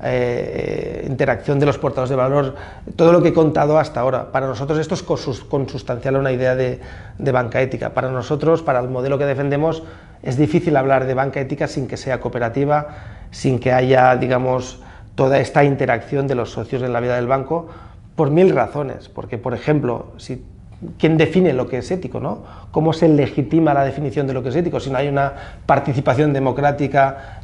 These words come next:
que lo legitime, no? Por ejemplo, ¿no? Y por otra razón, ¿no? Y aquí voy a entrar en una cuestión un poco más complicada, ¿no? Y es toda la banca ética anglosajona del no-, del norte de Europa, ¿no? Que se, que es un poco el modelo trío dos,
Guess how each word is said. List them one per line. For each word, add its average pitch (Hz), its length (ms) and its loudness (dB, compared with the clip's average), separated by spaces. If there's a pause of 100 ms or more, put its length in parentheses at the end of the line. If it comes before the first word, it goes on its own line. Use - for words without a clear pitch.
que 139 100 0
lo 131 120 4
legitime, 135 520 0
no? 156 180 -4
Por 123 160 0
ejemplo, 117 400 -2
¿no? 147 200 -8 (580)
Y 143 120 0
por 131 140 0
otra 151 200 4
razón, 135 460 0
¿no? 151 240 -4 (260)
Y 156 60 2
aquí 135 160 2
voy 156 120 8
a 170 40 8
entrar 165 180 4
en 170 40 4
una 165 100 2
cuestión 151 260 -2
un 156 100 0
poco 143 140 0
más 139 240 0
complicada, 135 560 0
¿no? 160 200 -2 (440)
Y 139 140 4
es 135 340 -2 (580)
toda 175 180 6
la 185 100 8
banca 165 360 4
ética 147 420 0
anglosajona 139 840 -2
del 139 500 -6
no-, 131 120 -2
del 127 180 -4
norte 135 260 -2
de 131 60 2
Europa, 143 380 2
¿no? 165 140 -2
Que - 80 -8
se, 120 200 -6 (320)
que - 340 -14
es - 60 -10
un 127 80 -6
poco 135 140 0
el 135 40 0
modelo 131 280 0
trío 135 200 0
dos, 147 220 -2